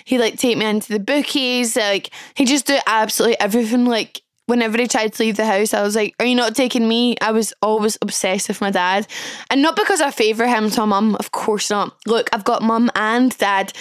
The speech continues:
tattooed on my arm. I ain't picking no favourites. But I think me and my dad are probably more similar. Like, we have the same sense of humour. We both love going out and getting drunk with our friends.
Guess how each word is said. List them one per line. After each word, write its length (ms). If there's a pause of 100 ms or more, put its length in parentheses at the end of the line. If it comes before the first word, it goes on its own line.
(180)
tattooed 420
on 120
my 100
arm. 460
I 140
ain't 160
picking 320
no 100
favourites. 600 (480)
But 180
I 40
think 220
me 120
and 80
my 140
dad 400
are 320
probably 380
more 260
similar. 640 (360)
Like, 160
we 120
have 160
the 100
same 240
sense 300
of 60
humour. 520 (340)
We 80
both 240
love 200
going 140
out 140
and 80
getting 180
drunk 360
with 120
our 80
friends. 640